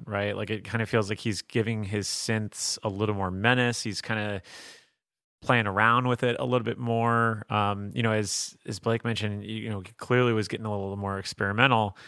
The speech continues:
And so I, I do feel like almost maybe s-, psychologically or spiritually, maybe he felt like this was supposed to be, like, kind of like his Halloween two to his Halloween one, which was Halloween four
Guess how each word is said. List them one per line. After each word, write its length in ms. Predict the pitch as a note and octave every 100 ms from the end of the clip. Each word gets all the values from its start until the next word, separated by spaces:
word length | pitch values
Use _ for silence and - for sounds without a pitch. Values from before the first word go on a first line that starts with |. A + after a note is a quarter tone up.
| - - _ _ _ _ _ -
And 320 | C#3 C3+ C3+
so 120 | - E3
I, 300 | B2+ C#3+ C3+
I 40 |
do 160 | C3+ D3+
feel 180 | D#3
like 120 | C#3 C3+
almost 260 | C3+ C#3
maybe 460 | B2 B2 C3 B2+ A#2+
s-, 220 | G2 A2
psychologically 960 | - - A2+ - A#2+ A2+ A2+ A2 A#2+ A2+
or 60 | G#2+
spiritually, 560 | - A2+ - A2 G#2
maybe 200 | G2+ G2+
he 120 | G2+
felt 180 | G2+ G2+
like 140 | G#2 G2
this 160 | G#2+
was 100 | G#2
supposed 220 | - G#2 -
to 60 |
be, 100 | G#2+
like, 160 | G#2 G2
kind 180 | - G#2
of 120 | F#2
like 160 | G2+
his 180 | - G2+
Halloween 320 | G2 G2+ G2
two 220 | F#2+ G#2 F#2+
to 120 | F#2+
his 140 | F#2+
Halloween 380 | G2 F2+ F#2+ G2
one, 200 | G2 G2
which 140 | F#2+
was 120 | F#2 F2
Halloween 300 | F2 F2+ F2
four 440 | - E2+ - -